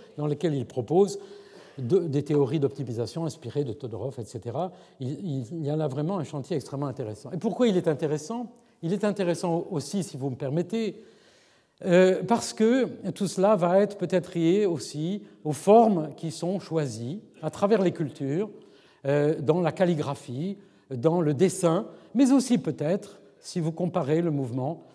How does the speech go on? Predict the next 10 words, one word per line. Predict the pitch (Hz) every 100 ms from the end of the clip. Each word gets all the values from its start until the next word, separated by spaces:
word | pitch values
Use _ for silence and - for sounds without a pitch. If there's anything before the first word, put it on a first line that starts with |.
| _ _ -
euh, | 131 139
de | 120 151
cette | 151 156 156 135
femme | - 151 156
dans | 123
cette | 120 151
sculpture | - 143 123 147
merveilleuse, | 147 135 123 123 151 180 - - _ _ _ _ _ 139
euh, | 139 139 131 131 143 - 170
euh, | 147